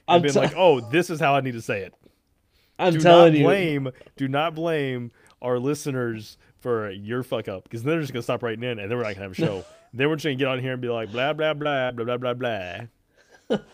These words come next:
Speaker 2: So kinda like now, but with less direction. And we already don't have a lot of direction.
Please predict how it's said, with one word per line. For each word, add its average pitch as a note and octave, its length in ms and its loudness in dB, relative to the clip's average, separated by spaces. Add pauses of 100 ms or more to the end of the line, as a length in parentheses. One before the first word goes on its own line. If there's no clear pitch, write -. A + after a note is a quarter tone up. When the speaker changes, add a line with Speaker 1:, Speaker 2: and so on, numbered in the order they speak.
(120)
Speaker 2:
So D3+ 160 0
kinda G3 260 0
like D#3+ 160 0
now, C#3 320 0
but A#2 140 -6
with A2 160 -8
less B2 200 -6
direction. G#2+ 540 -10 (380)
And A#2 100 -10
we D#3 140 0
already A#3 200 0
don't C#3 240 -4
have C#3 160 -2
a A#2+ 40 -4
lot A2+ 160 -2
of G2+ 40 -10
direction. G#2+ 460 -8